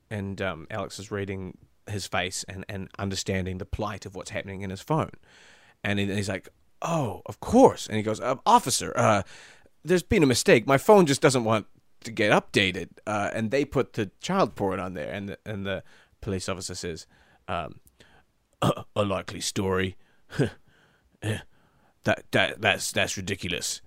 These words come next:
That, that, phones are just that rubbish. In fact,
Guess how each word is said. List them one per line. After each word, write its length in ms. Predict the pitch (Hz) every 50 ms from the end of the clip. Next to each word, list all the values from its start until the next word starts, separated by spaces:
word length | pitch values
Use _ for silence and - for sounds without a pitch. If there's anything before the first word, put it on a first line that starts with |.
| - - _ _ _ -
That, 200 | 101 92 - -
that, 220 | - - 110 - - - - 113
phones 360 | - - 147 131 117 113 98
are 60 | 95
just 240 | 90 87 90 - -
that 260 | - 95 87 - - - _ _ _ _
rubbish. 600 | 107 113 113 101 85 85 80 - - - - - - - _ _ _ _ _ -
In 60 | 107
fact, 360 | - - 120 107 107 - -